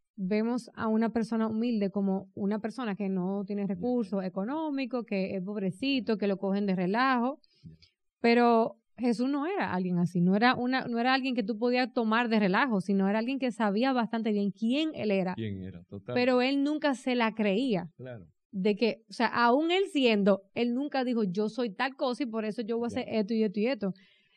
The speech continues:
Speaker 1: Entonces, ¿qué diferencia usted entiende que hay entre el liderazgo actual, eh, que podemos ver quizá en,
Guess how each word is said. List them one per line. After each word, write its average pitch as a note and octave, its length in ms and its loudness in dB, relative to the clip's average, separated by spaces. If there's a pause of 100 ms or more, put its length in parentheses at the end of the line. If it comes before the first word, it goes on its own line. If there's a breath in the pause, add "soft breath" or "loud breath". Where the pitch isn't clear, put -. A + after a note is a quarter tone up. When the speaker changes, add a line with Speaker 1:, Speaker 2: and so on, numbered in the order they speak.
Speaker 1:
Entonces, C4 540 2 (1200)
¿qué D#4 480 6
diferencia A#3+ 720 2
usted G#3 200 -2
entiende F#3+ 340 2
que F#3+ 140 -2
hay F3 340 0
entre G3 400 0
el G3 60 2
liderazgo G#3 760 2 (720)
actual, G3+ 640 2 (760)
eh, F#3+ 300 0
que F#3 120 -2
podemos F#3+ 340 0
ver G3+ 140 0
quizá F#3+ 480 0
en, F3+ 720 2